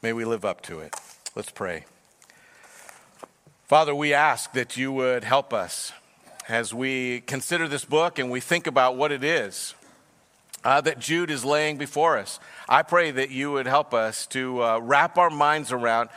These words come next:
not just the concern. Jude said that his deep desire was at the very beginning to proclaim their common faith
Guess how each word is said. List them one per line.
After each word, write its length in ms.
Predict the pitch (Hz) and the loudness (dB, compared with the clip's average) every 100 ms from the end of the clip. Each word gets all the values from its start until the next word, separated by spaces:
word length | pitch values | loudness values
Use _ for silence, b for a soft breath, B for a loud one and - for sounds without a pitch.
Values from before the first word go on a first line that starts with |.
| B B | B B
not 320 | 139 196 175 | 2 2 0
just 220 | 190 - | -6 -4
the 80 | - | -6
concern. 680 | 175 160 - 143 107 95 - _ b b b b b b b | -6 -6 -2 0 -2 -6 -18 _ b b b b b b b
Jude 200 | - 143 | -8 -6
said 280 | - 160 151 | 0 0 2
that 120 | 139 131 | 0 0
his 300 | 127 120 98 | -2 -4 -4
deep 260 | 143 160 | -4 -4
desire 640 | 135 117 151 151 165 131 120 | -8 0 4 4 4 2 0
was 960 | 117 123 120 120 120 113 - - - - b b b b b b b | 0 2 2 2 -2 -4 -8 -10 -12 -18 b b b b b b b
at 160 | 147 151 | 0 2
the 80 | 156 | 2
very 300 | 151 165 156 | 4 4 2
beginning 580 | 143 117 170 151 131 | -4 0 0 0 -4
to 380 | 120 143 139 131 - | -6 -4 -4 -6 -2
proclaim 580 | 160 - 170 180 180 131 | -2 0 2 4 2 -2
their 120 | 123 | -4
common 580 | - 151 160 160 160 156 | 2 2 4 2 0 -4
faith 680 | - 180 185 98 - - | -2 0 0 -4 -12 -20